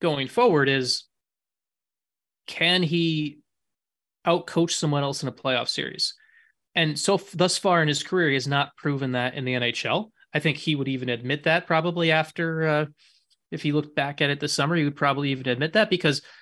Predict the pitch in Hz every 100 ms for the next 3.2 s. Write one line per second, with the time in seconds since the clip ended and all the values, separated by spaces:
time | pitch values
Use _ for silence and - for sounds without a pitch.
0 | _ 165 196 190 190 190 - 180 - 160
1 | 175 180 147 131 - 131 123 143 139 -
2 | 151 147 175 170 156 131 127 131 175 165
3 | 123